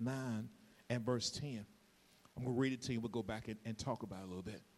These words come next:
Notice what it says in Romans chapter ten, starting at verse nine, that if you confess with your mouth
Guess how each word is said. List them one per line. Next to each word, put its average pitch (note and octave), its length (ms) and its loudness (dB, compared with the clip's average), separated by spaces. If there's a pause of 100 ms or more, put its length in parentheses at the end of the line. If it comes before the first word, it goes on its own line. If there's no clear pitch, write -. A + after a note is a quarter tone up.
(380)
Notice D#3 240 4
what D3+ 100 2
it C#3 60 0
says C3+ 260 0
in A#2 80 -2
Romans B2+ 340 -2
chapter C3 260 -2
ten, A2+ 500 -2 (440)
starting C3 800 2
at A2 220 -6 (120)
verse D#3 440 0
nine, G#2 500 -4 (300)
that B2 200 6
if A#2+ 200 2
you A#3+ 100 12
confess A3 680 6
with G3 240 8
your F#3 160 6
mouth C3+ 440 2